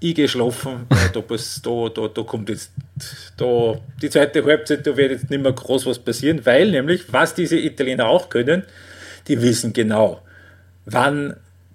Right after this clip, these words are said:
der richtige Zeitpunkt ist, das Tempo ein bisschen rauszunehmen, ein bisschen auf Kontrolle zu gehen,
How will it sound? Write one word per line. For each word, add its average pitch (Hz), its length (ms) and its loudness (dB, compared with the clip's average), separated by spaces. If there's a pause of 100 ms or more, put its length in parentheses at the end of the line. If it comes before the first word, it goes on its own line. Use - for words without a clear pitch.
der 113 160 2
richtige 131 400 0
Zeitpunkt 120 680 -4
ist, 120 180 -4
das - 160 -10
Tempo 127 320 0
ein - 80 -4
bisschen 95 240 -10
rauszunehmen, 170 800 0
ein - 60 -12
bisschen 117 260 -6
auf - 180 -12
Kontrolle 175 560 2
zu 165 160 -6
gehen, 143 340 -4